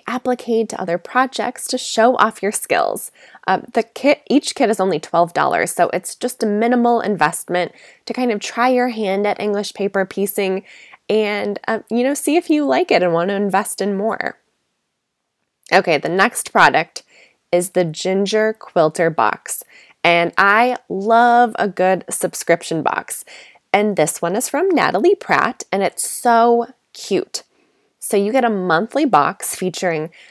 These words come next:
fabric, notions, patterns, and other treats. Um, in the box I just got, there was a candy bar that was so delicious and just the perfect little treat to have while I was sewing.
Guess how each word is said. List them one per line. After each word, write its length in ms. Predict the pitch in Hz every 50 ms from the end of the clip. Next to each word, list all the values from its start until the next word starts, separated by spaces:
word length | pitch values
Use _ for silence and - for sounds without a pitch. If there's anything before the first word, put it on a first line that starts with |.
| _ _ _ _
fabric, 800 | - - - - 233 240 247 247 - 254 247 240 240 240 -
notions, 920 | 226 190 165 170 180 175 180 220 220 - - 240 220 220 220 220 226 - - -
patterns, 680 | - - - 160 175 208 220 233 233 226 226 233 214
and 240 | - - 214 202 - - -
other 320 | - 175 180 190 208 233 254
treats. 580 | - - - 151 143 - 359 - - - - - - - - - - _ _ -
Um, 320 | 175 165 107 101 165 - - _ _ _ _ _ -
in 160 | 202 196 170
the 40 | 170
box 320 | 160 170 202 240 - -
I 120 | 220 208 196
just 360 | 180 208 214 247 - - 220
got, 300 | - 180 196 240 - -
there 160 | 180 180 160
was 160 | 175 185 - -
a 160 | - 131 117
candy 480 | - - - - 190 214 247 233 254 240
bar 300 | - 202 202 233 247 247
that 300 | - - 175 - - - _
was 320 | - 180 151 151 - - -
so 380 | - - - - - 233 254 262
delicious 560 | 262 269 262 240 277 - - 247 302 - -
and 140 | 220 226 202
just 160 | - - -
the 80 | - -
perfect 480 | _ - - 240 277 - 262 254 -
little 320 | 226 202 208 208 226 247 240
treat 300 | - - 220 208 - -
to 100 | 175 185
have 240 | 170 160 180 175
while 120 | - 156 -
I 100 | 185 147
was 180 | 151 170 -
sewing. 480 | - - 160 143 - - 53 - 196